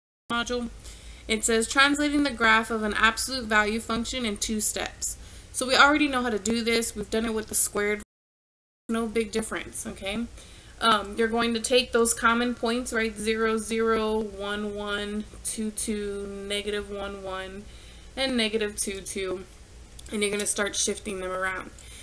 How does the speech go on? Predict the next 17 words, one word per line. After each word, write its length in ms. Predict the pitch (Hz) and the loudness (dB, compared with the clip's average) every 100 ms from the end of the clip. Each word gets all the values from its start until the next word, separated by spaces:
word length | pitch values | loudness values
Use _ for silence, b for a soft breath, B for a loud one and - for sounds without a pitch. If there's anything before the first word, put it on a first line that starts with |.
| B - | B -2
Because 300 | 233 233 233 | 6 8 8
you 160 | 220 233 | 2 6
are 240 | 233 240 | 10 10
given 480 | 240 226 226 233 233 - | 10 6 6 2 2 0
an 200 | 208 185 | -2 0
image, 480 | 208 214 247 247 226 | 0 2 2 2 -2
you 240 | - 214 | -2 -2
can 320 | 214 220 220 | 0 2 2
just 200 | 214 214 | 2 -2
literally 500 | 196 202 214 208 214 | -2 0 2 2 0
take 260 | 214 214 185 | -2 -4 -6
the 80 | 214 | -8
points 400 | - 196 208 - | -4 -4 -2 -2
and 160 | 208 | -2
move 200 | 202 196 | -2 -4
them 180 | 202 214 | -4 -2
around 340 | 233 208 202 | 0 0 0